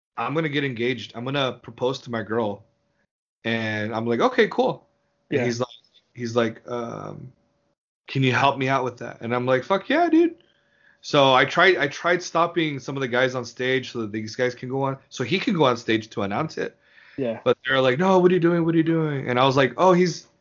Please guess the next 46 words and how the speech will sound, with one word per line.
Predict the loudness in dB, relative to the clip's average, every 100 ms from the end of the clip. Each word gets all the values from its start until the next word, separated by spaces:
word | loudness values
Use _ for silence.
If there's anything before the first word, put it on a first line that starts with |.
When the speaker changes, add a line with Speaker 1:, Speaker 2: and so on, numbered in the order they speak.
| _ -20 _ -4
Speaker 1:
he's | -2 4
gonna | 4
propose." | 4 0 2 4 6 4 2 -6 -16 -20 _ _ -20 -20 _
And | -2 4 6 8 8
it, | 8
Speaker 2:
<laughs> | 4
Speaker 1:
it | 2 2 2 0
was | -2 -2
weird. | 4 6 6 4
It |
was | 0 2
so | 4 6
weird, | 6 6 6 2
and, | 2
like, | 0 -2 -4
it | 0 4
worked | 6 4
out | 4 2
in | 2
itself. | -4 -8 -8 -10
And | -14 -14
I | -14
took | -12 -10
pictures | -10 -8 -10 -8
and |
all | -8 -8
that | -8
shit. | -10 -10 _ _ _ _
Speaker 2:
Yeah. | 2
Speaker 1:
That, | 2 2 _ 0
I |
don't | 2
know | 2
where | 0
the | -2
fuck | -4 -8
they | -4
are, | -2 -2
but | -4 -8
I | -6 -4
know | 0
I | 0
took | -2 -8
pictures. | -10 -10 -18 -20
<laughs> | _ _ _ _ -20 -20 -20 -20 -16 -14 -14
So, | 0 6 6